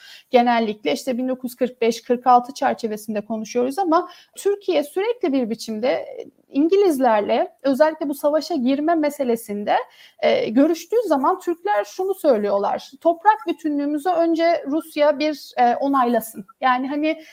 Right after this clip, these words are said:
Türklerin bunu söylediği bir diplomatik ortam var ve buradan anlıyoruz ki aslında Türklerin, e, savaşa girme, girmeme hassasiyetinde, e, yanı başındaki Alman ordusu kadar, hatta bin dokuz yüz kırk üçten sonra daha fazla bir biçimde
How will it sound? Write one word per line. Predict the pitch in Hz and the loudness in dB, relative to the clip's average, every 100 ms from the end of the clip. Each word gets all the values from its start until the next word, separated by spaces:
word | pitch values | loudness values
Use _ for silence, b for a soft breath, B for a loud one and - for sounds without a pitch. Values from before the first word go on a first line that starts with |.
| B - | B -10
Türklerin | - 403 - 427 453 381 | -6 -4 -4 -4 -4 -2
bunu | 339 403 | -2 -2
söylediği | 381 359 320 311 311 349 | -2 0 0 0 -2 -2
bir | 339 339 | -2 -2
diplomatik | 294 311 311 330 349 339 | -2 -2 0 -2 -2 -2
ortam | 302 302 349 330 | -2 0 -2 -2
var | 220 247 415 | -2 -4 -2
ve | 311 269 | -2 0
buradan | 349 359 330 | 0 0 -2
anlıyoruz | 294 302 381 523 - | -2 -4 -4 -6 -4
ki | 320 | 2
aslında | 247 240 - 220 294 | 2 0 -8 -6 -6
Türklerin, | - 294 - 311 330 339 320 - | -6 -10 -6 -4 -2 -2 -4 -8
e, | - | -8
savaşa | - 285 302 - 330 - 196 | 0 2 2 0 -2 -2 -2
girme, | 247 262 302 339 330 - 220 | 0 0 2 2 0 -2 -2
girmeme | 302 339 285 254 233 | 0 2 0 -2 0
hassasiyetinde, | 247 240 240 220 220 208 - 226 - - B B B | -2 0 0 0 -2 -6 -6 -6 -6 -6 B B B
e, | 233 | 0
yanı | 233 285 349 | 2 2 2
başındaki | 339 - 262 226 - | 2 0 -4 -2 2
Alman | 262 262 285 330 | 2 4 2 2
ordusu | 302 208 - - | 0 -2 -8 -4
kadar, | 214 220 302 - | 0 2 2 4
hatta | 269 277 269 226 | 0 2 2 2
bin | 233 | 2
dokuz | 240 247 262 | -4 -2 -4
yüz | 262 | -4
kırk | - 254 254 | -6 -6 -8
üçten | 254 - 294 330 | -16 -6 -2 -2
sonra | 320 247 214 202 | -2 0 0 0
daha | 226 240 320 | -2 0 -2
fazla | - 240 226 294 | 0 -2 0 -2
bir | 247 208 | -2 -6
biçimde | 208 - 220 240 | -8 -10 -8 -4